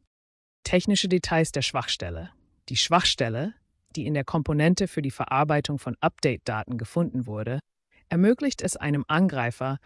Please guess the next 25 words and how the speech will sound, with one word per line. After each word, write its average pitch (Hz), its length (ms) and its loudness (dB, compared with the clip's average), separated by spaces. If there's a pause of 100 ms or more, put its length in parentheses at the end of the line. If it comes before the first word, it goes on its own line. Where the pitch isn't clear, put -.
(120)
speziell 185 560 4
gestaltete 156 640 2
Eingaben 127 600 0
zu - 140 -4
nutzen, 156 540 -4
um 135 160 -6
eine 135 220 -2
Privilegieneskalation 143 1300 0
durchzuführen. 107 760 -6 (760)
Der - 160 2
Angriff 196 420 4
kann 165 180 2
durch 151 140 2
das 131 200 -2
Senden 160 420 2
von 139 440 -2
manipulierten 135 760 0
Daten 123 520 -2 (140)
an 143 120 -2
die 131 220 -6
Aktualisierungsfunktion 143 1300 0
von 113 140 -6
Avast 104 360 -6
gestartet - 520 -2
werden. 82 380 -10